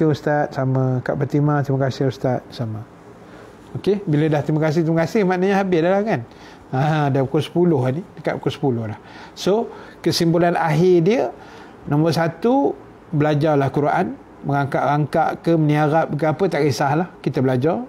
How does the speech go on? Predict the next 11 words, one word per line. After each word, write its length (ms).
bersungguh, 400
Allah 240
akan 160
tolong. 320
Dan 240
yang 160
kedua, 560
jangan 320
lupa 240
baca 240
Quran, 640